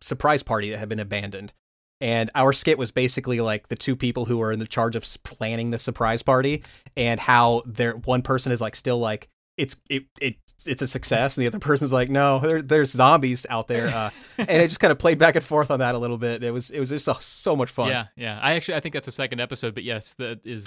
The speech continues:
Speaker 1: Ah.
Speaker 2: it, it, I mean, to me, they're all fun. I, I like re-, seeing, I, hopefully you get as excited about seeing the ones that I put in there, because I'll go through there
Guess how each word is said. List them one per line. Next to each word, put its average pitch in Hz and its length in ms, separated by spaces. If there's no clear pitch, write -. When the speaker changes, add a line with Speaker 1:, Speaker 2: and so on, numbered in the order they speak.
Speaker 1:
Ah. 107 300
Speaker 2:
it, 117 220
it, 113 140
I 151 60
mean, 156 160
to 170 100
me, 214 120
they're 143 140
all 135 120
fun. 127 220
I, 123 120
I 151 100
like 185 300
re-, 151 220
seeing, 165 260
I, 135 140
hopefully 139 520
you 151 100
get 135 160
as 123 120
excited 123 400
about 113 220
seeing 127 180
the 117 80
ones 113 160
that 113 140
I 110 60
put 117 180
in 113 80
there, 110 100
because 107 240
I'll 143 140
go 147 100
through 131 200
there 120 260